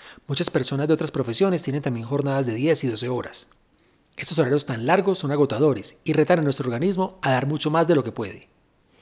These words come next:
Incluso las jornadas de ocho horas son muy largas para mantener nuestra concentración y capacidad mental. Por ello,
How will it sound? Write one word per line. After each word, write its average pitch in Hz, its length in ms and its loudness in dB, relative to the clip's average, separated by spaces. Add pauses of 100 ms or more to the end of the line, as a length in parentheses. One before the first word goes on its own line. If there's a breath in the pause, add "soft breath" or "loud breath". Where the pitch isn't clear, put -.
(120)
Incluso 185 360 0
las 226 140 4
jornadas 151 320 2
de 185 80 6
ocho 185 200 4
horas 180 160 6
son 180 120 -2
muy 175 120 0
largas 165 380 4
para 127 160 -2
mantener 117 260 -6
nuestra 139 220 -4
concentración 113 640 -4
y 165 80 -10
capacidad 104 420 -6
mental. - 400 -12 (1000 soft breath)
Por 226 120 8
ello, 185 280 4